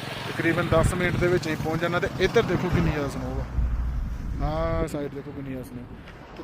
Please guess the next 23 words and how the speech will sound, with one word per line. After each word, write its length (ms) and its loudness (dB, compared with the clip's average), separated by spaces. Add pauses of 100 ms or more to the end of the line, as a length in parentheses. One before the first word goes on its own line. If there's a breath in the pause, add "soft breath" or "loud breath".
ਥੱਲੋਂ 500 6
ਜਿੱਥੋਂ 340 2
ਆਏ 180 4
ਆ 80 4
ਅਸੀਂ, 280 2
ਰੋਡ 240 4
ਚੈੱਕ 220 2
ਕਰੋ 220 6
ਤੁਸੀਂ, 280 0 (880 loud breath)
ਆਹ 120 2
ਦੇਖੋ 200 -2
ਬਾਈਕਰਸ 400 -10
ਜਾ 180 -8
ਰਹੇ। 120 -14 (2250 loud breath)
ਤੇ 60 -10
ਬਹੁਤ 360 -8
ਜ਼ਿਆਦਾ 220 0
ਉਚਾਈ 340 2
ਤੇ 100 0
ਆ 120 6
ਗਏ 140 -2
ਆ। 100 0
ਤੇ 560 4